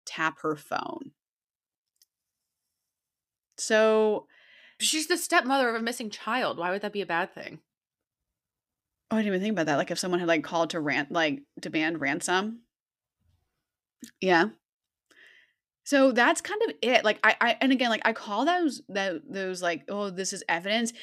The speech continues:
Speaker 1: This is not evidence. This is
Speaker 2: Yeah.
Speaker 1: Rodolfo. And then we've got Dee Dee, who is, like, really the only thing suspicious about her is that she's friends with Terry,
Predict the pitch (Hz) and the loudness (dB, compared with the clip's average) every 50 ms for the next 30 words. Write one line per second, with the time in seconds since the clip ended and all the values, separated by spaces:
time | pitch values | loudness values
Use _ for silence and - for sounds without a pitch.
0 | - - - - 294 302 359 - 254 277 269 254 214 208 262 220 190 165 160 165 | -14 -6 0 2 2 2 4 4 4 4 6 6 4 4 4 4 2 0 0 -4
1 | 185 - 226 226 254 247 240 240 226 226 202 190 214 226 214 208 226 220 214 214 | -4 -4 -4 -4 -4 -4 -4 -4 -2 -2 0 0 2 2 4 6 8 8 8 6
2 | 214 214 208 208 208 214 214 - - - - - - - - _ - 208 220 220 | 6 4 2 2 0 -2 -4 -8 -20 -20 -20 -20 -20 -20 -14 _ -2 0 0 2
3 | 220 214 214 214 214 208 220 196 226 214 220 202 185 160 208 226 226 233 226 226 | 2 0 0 0 -2 -2 -4 -4 -4 -4 -4 -4 -6 -6 -6 -4 -4 -4 -4 -4
4 | 220 226 220 220 220 214 208 220 208 202 202 202 196 196 196 190 190 180 _ - | -2 -2 -2 -2 -4 -4 -2 -2 -2 -2 0 -2 -2 -2 0 -2 -4 -4 _ -16
5 | - - _ _ _ - 202 208 - - _ _ - - 226 226 220 226 202 240 | -20 -20 _ _ _ -4 -4 -4 -4 -6 _ _ -8 0 2 2 2 2 2 2
6 | 285 302 302 277 233 247 226 247 269 277 285 277 262 - 214 - - - 214 - | 4 6 6 6 4 4 2 4 4 4 6 4 2 2 0 -6 -4 -4 -4 -4
7 | - 254 247 247 233 240 233 240 247 226 214 165 - - 202 - - - 180 190 | -2 -2 -2 -2 -2 -2 -2 -4 -4 -4 -4 -4 -6 -6 -6 -8 -6 -4 -4 -4
8 | 208 220 220 185 - - - 185 180 190 196 202 208 208 214 214 208 | -2 -4 -6 -6 -8 -8 -6 -4 -4 -2 -2 -2 -2 -2 -4 -6 -6